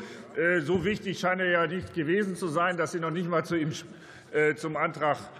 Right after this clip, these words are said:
äh, sprechen. Volle Unterstützung für das Sommermärchen, das können wir teilen, liebe Kolleginnen und Kollegen von der Union.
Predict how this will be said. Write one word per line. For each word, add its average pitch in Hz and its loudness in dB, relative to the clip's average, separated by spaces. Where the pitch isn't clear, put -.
äh, 143 2
sprechen. 202 0
Volle 208 4
Unterstützung 196 2
für 175 4
das 156 2
Sommermärchen, 190 2
das 139 -2
können 208 2
wir 220 4
teilen, 214 2
liebe 165 2
Kolleginnen 185 4
und 170 -2
Kollegen 180 2
von 170 0
der 160 4
Union. 180 4